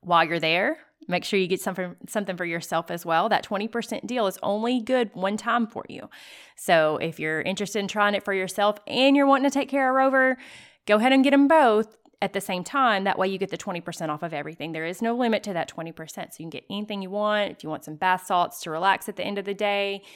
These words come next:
if you need a roll-on to stick in your pocket and take with you when you leave the house for the day, if you've got sore feet and you need some salve, all those things, anything you want, as much as you want, twenty percent off at bit ly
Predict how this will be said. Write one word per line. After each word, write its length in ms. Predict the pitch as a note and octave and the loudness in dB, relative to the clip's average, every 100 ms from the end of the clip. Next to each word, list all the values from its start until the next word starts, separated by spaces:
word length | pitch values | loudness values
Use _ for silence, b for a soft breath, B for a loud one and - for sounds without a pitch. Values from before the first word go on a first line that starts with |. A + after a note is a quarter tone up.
| B B - | B B -12
if 200 | E3+ F3 | -10 -8
you 100 | F3 | -6
need 140 | E3+ | -6
a 40 | D#3+ | -4
roll-on 480 | F#3 G3 G3 F#3+ F#3+ | 0 2 2 0 -2
to 60 | |
stick 200 | - G3 | -6 -6
in 60 | F#3+ | -6
your 100 | F3+ | -4
pocket 260 | F#3+ F#3 | -4 -6
and 80 | - | -8
take 200 | G3 F3+ | -10 -8
with 180 | F#3+ G3 | -8 -8
you 160 | G3 F#3+ | -10 -8
when 140 | F3+ | -8
you 100 | E3+ | -6
leave 180 | G#3 G#3 | -6 -4
the 40 | |
house 240 | F#3+ A3+ A3+ | -2 -2 -2
for 140 | A3+ | -6
the 120 | A3 | -4
day, 500 | G#3+ G#3+ A3 A3 G#3+ G#3+ B B - | 0 2 2 2 -4 -8 B B -8
if 260 | E3+ E3 | -8 -6
you've 100 | E3 | -8
got 220 | - - - | -6 -8 -6
sore 220 | G3+ G3 | -6 -6
feet 260 | - G#3+ | -4 -6
and 100 | - | -4
you 80 | G#3 | -2
need 200 | G#3 G#3 | -2 -4
some 160 | - F3 | -6 -6
salve, 600 | A3+ G#3 G#3 G3+ G3+ - B B B B _ _ _ - | -2 0 2 2 0 -2 B B B B _ _ _ 2
all 180 | G3+ A#3 | 6 6
those 180 | B3+ B3 | 4 2
things, 340 | F#3+ D3 - - | -2 -2 -8 -2
anything 340 | A3 A#3+ C4 | 0 2 4
you 100 | B3+ | 4
want, 300 | G#3+ G#3 - | 4 4 2
as 140 | - G#3+ | -2 -2
much 160 | G3+ | 0
as 160 | G#3+ G3 | 0 0
you 100 | G#3 | 0
want, 380 | F#3+ F#3 F3+ - | 0 0 0 -4
twenty 280 | - F#3 F#3 | -6 -4 -4
percent 360 | F3 - F3+ | -8 -6 -2
off 500 | D#3+ D#3+ D#3+ - - _ _ _ _ - | 0 0 -2 -4 -20 _ _ _ _ -4
at 200 | E3+ - | -4 0
bit 200 | F3+ - | 0 0
ly 420 | F3 E3+ E3+ | -2 -2 -4